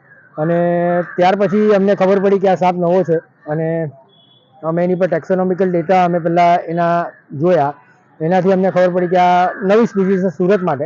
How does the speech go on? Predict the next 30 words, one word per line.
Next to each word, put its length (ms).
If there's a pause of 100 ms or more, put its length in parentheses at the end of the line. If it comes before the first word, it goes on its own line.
(540)
અને 540 (460)
ત્યાર 180
પછી 160
મોલિક્યુલર 460
ડેટા 280
એટલે 160
કે 360
ફાઇલોજેનિક 600
ડેટા 240
લીધા, 340
ડી 160
એન 120
એ 60
કરાવ્યું, 480 (460)
ડી 160
એન 80
એ 60
કરાવીને 420
પછી 540 (200)
એને 260
જીન 280
બેંક 240
કરીને 300 (180)
આવે 220
છે 100
જેની 200
પર 140
બ્લાસ્ટ 320
કરીને, 300 (680)
અ, 120